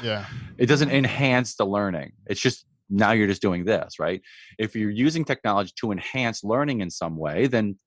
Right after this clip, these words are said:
Speaker 2: nice, okay?
Speaker 3: Mm-hmm.
Speaker 2: But all too often we're not. And what we're finding is when we get the kids online for research or whatever it is that they're s-, doing, which is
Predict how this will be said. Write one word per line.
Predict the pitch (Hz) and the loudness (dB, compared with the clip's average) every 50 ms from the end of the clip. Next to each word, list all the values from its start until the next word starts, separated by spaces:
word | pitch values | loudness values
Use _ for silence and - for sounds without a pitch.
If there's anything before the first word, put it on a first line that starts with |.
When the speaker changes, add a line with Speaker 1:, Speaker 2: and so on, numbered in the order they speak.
| _ - | _ -10
Speaker 2:
nice, | 98 98 98 92 85 82 71 - - - - _ - - | -6 -4 -2 -2 -2 -4 -4 -8 -10 -10 -12 _ -8 -8
okay? | 85 - 90 87 92 92 | -6 0 2 4 4 2
Speaker 3:
Mm-hmm. | - - - - - - - - - | 0 -4 -18 -20 -20 -20 -16 -6 2
Speaker 2:
But | - 101 | 6 8
all | 107 117 135 139 | 8 8 8 6
too | - 143 120 | 6 6 8
often | 113 107 101 - 101 98 | 8 8 6 4 0 -2
we're | 95 92 90 | 0 0 2
not. | 92 98 98 92 85 73 - - _ - - - - - _ - | 4 4 4 4 2 0 -4 -8 _ -20 -20 -20 -20 -18 _ -4
And | 113 110 | -2 0
what | 107 113 113 | 0 0 0
we're | 110 104 | 0 -2
finding | 95 - 117 127 147 165 156 131 110 | 0 2 2 2 2 2 0 -2 -2
is | 95 87 82 80 82 78 87 | -2 -2 -4 -6 -6 -6 -6
when | 98 98 98 | -4 -2 -2
we | 98 92 | -2 -2
get | 85 113 - | -2 -4 -4
the | - 107 | -4 -10
kids | - - 131 131 117 98 | -6 0 0 0 2 2
online | 117 107 104 101 101 98 95 101 104 101 | 2 0 0 0 0 0 0 0 -2 -6
for | - 95 85 | -8 -10 -10
research | 85 98 101 98 - - 107 98 98 95 92 - - - | -8 -8 -8 -8 -6 -2 0 0 0 0 -2 -4 -6 -6
or | 87 | -4
whatever | 85 85 92 95 98 104 104 107 | -2 0 0 2 2 2 2 2
it | 98 | 0
is | 104 104 92 | 0 0 0
that | 104 98 82 | 0 -4 -2
they're | 90 95 90 87 82 80 76 _ _ _ _ _ _ | -2 -2 -2 -2 -4 -8 -12 _ _ _ _ _ _
s-, | - - - - | -20 -18 -8 0
doing, | 104 151 165 139 101 90 92 | 6 6 6 6 6 4 2
which | 104 107 - | 0 0 0
is | 110 104 101 98 | 0 -2 -2 -4